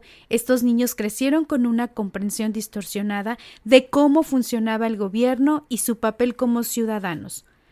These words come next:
La falta de información precisa limitó su capacidad para participar de manera informada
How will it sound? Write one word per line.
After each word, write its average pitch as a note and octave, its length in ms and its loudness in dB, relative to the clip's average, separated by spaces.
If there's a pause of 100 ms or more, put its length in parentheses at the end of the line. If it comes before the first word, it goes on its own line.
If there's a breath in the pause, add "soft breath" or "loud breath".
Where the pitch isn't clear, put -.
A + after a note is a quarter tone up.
(260)
La A3 160 0
falta D4+ 340 0
de D4+ 80 4
información A3+ 600 -2
precisa A3 600 -6 (240 soft breath)
limitó B3+ 600 4
su D4+ 160 -6
capacidad A3 680 -4
para A#3 300 -2
participar G#3+ 680 -6
de A3 80 -4
manera G#3+ 380 -2
informada A#3 680 -4